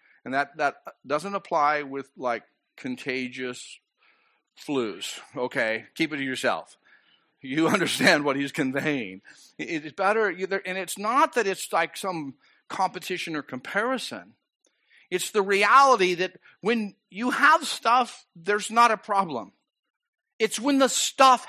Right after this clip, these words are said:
has you. And all of a sudden, it has to be mine. And, you know, better to give and receive, not foolishly, recklessly dispersing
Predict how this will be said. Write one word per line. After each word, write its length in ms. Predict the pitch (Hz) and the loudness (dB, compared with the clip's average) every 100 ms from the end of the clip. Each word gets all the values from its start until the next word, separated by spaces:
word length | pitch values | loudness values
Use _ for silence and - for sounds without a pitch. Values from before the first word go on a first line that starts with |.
| - | -8
has 460 | 190 180 135 117 | -4 -4 -4 -8
you. 300 | 120 143 101 - _ _ _ _ _ _ _ | -6 -6 -6 -14 _ _ _ _ _ _ _
And 120 | 160 | -2
all 200 | 170 202 | 2 4
of 80 | 233 | 2
a 80 | 208 | 0
sudden, 400 | - 214 196 170 | 0 0 0 -4
it 80 | 160 | -6
has 320 | 156 165 180 | -4 -4 -4
to 80 | 175 | -8
be 120 | 170 | -10
mine. 380 | 165 165 170 156 | -8 -6 -6 -6
And, 260 | 156 165 | -6 -8
you 120 | 165 160 | -6 -4
know, 180 | 143 - - - | -6 -8 -20 -6
better 220 | 196 208 | -2 0
to 100 | 196 | -2
give 440 | 165 131 190 202 175 | -6 0 0 0 -2
and 80 | |
receive, 340 | 165 - 196 151 | -10 -6 -6 -4
not 320 | 156 214 233 - - _ _ 285 - | -2 -2 -4 -10 -20 _ _ -20 -18
foolishly, 840 | - - 202 226 196 - 185 180 | -16 -6 -4 -2 -4 -4 -4 -4
recklessly 800 | 139 127 175 175 - 170 - 160 | -4 -2 -2 -2 -4 -4 -4 -6
dispersing 1040 | 139 - - - 165 165 170 156 147 143 | -6 -6 -8 -4 -4 -4 -4 -4 -4 -6